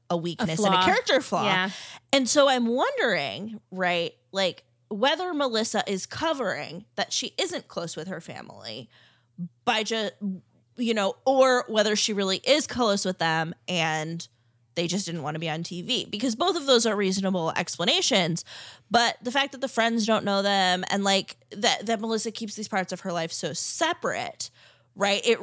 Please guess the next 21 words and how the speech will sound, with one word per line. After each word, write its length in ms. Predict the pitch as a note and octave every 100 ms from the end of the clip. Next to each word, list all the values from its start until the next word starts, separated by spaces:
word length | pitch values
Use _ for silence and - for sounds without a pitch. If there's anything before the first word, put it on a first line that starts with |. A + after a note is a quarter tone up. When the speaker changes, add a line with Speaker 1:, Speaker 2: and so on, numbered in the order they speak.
| A#3
Speaker 1:
rings 280 | E4 D#4+ D#4+
to 60 | E4
me 120 | C4
that 120 | A3
we're 120 | G3+
not 240 | F#3 F3 - _ _
getting 280 | G3 F3 E3+
the 80 | F3+
whole 160 | F#3
story. 320 | D#3 E3 E3 A#3
And 100 | F3
I 60 |
think 180 | E3+ D#3+
that's, 200 | E3 -
like, 140 | D#3
totally 340 | - E3 D#3+ F3
Melissa's 360 | E3 D#3+ C#3+
right 240 | D3+ D3+ -
to, 60 | D#3
like, 200 | C#3+ F3
not 260 | D#3+ D#3